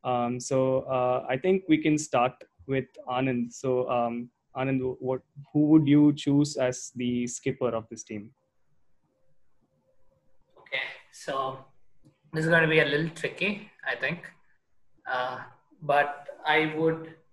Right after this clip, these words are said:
Speaker 2: now the skipper also has to come in a team based on his batting performances. So there are just two candidates for me.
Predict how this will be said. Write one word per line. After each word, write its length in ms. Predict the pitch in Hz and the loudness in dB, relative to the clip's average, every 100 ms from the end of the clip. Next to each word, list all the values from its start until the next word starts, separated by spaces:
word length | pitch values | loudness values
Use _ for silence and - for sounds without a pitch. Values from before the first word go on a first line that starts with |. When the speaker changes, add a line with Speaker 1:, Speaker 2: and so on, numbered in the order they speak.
| _ | _
Speaker 2:
now 440 | 175 160 165 160 156 | -4 0 0 0 -2
the 80 | 160 | -4
skipper 320 | - 170 190 | -4 -2 4
also 300 | 190 160 190 | 6 6 4
has 140 | 160 | 2
to 40 | - | 0
come 200 | 151 156 | -2 -2
in 80 | 160 | -4
a 80 | 156 | -4
team 200 | 156 151 | -6 -2
based 280 | 147 151 | -2 -2
on 100 | 156 | -8
his 120 | 139 135 | -14 -4
batting 460 | 127 131 - 156 | 0 0 -2 -8
performances. 680 | 156 - 147 147 - 180 175 | -10 -4 -4 -4 -8 -8 -6
So 380 | 120 147 139 - - _ _ _ _ 160 | -4 -4 -4 -8 -20 _ _ _ _ -4
there 180 | 160 | 2
are 160 | 156 151 | 4 2
just 380 | 165 165 - - _ _ _ _ | 0 -4 -6 -16 _ _ _ _
two 100 | 196 | -6
candidates 580 | - 165 151 151 151 - | 2 2 2 -2 -4 -6
for 140 | - 127 | -14 -12
me. 320 | 139 175 | -12 -12